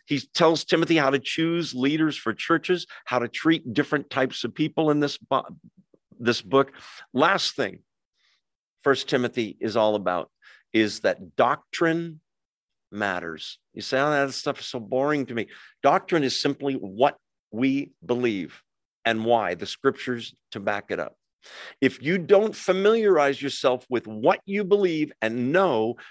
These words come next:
from the scriptures why you believe it, listen, if you don't do that, you just kinda get spoon-fed like I did years ago when I was in the Catholic Church. They just spoon-fed me stuff and I, "Yeah, okay, I believe it."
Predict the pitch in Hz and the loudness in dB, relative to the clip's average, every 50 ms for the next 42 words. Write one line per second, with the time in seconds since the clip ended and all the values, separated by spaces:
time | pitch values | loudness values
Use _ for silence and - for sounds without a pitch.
0 | _ - - 170 160 175 185 - - - 170 - - - 143 123 123 110 117 131 | _ -2 2 4 4 4 4 0 0 -2 -2 -2 -2 -4 -4 -4 -4 -2 2 4
1 | 151 170 185 185 180 175 156 170 180 156 123 165 165 190 247 254 196 113 120 113 | 4 4 4 2 2 0 -2 -2 -4 -2 0 0 0 2 2 2 2 2 0 0
2 | - - 117 156 208 - - - 127 139 135 - _ - - - - - _ _ | -2 0 2 2 4 4 2 0 -4 -4 -6 -10 _ -20 -20 -20 -20 -20 _ _
3 | - 139 135 - 123 151 147 117 156 160 190 233 233 190 151 240 247 226 160 127 | -2 -2 0 0 -2 -2 0 2 4 4 4 4 0 -2 0 2 2 4 4 2
4 | 90 95 - 123 123 123 110 143 - - - 175 165 170 156 165 - - - - | 2 0 -2 -4 -6 -4 -4 -6 -6 -4 -2 -2 0 0 0 -2 -4 -4 -6 -2
5 | - 175 175 175 175 160 160 - - 165 170 165 151 156 143 131 127 - 139 143 | 2 4 4 4 4 2 0 0 0 2 2 2 2 0 -2 -2 -2 -2 0 0
6 | 151 156 139 156 160 156 147 143 - - 127 117 123 143 151 147 - 135 117 143 | 0 0 0 0 -2 -2 -2 -6 -12 -12 -8 -4 -2 -2 -2 -2 -4 -4 0 0
7 | 131 131 135 127 117 120 113 107 104 98 - - 110 110 104 - - 127 135 139 | 0 2 0 0 0 0 -2 -2 -6 -6 -4 -4 -4 -4 -4 -4 -2 -2 -2 -2
8 | - - 123 - - - 156 156 151 151 - - - - - - _ - 113 117 | -2 -6 -8 -6 -4 0 0 0 0 0 -6 -18 -18 -20 -20 -12 _ 0 0 0
9 | 101 - 120 - - - - 147 147 151 147 - - 147 147 143 147 151 139 - | 0 0 -4 -4 -4 -4 0 2 2 2 2 2 2 2 4 4 2 -2 -4 -4
10 | - - 147 156 151 151 151 160 165 170 175 175 180 180 175 180 175 160 160 151 | -2 0 -2 0 0 -2 -4 -4 -4 -4 -4 -2 -2 -2 -2 -2 -2 -2 -2 0
11 | 139 147 151 147 147 143 | 0 0 0 2 0 0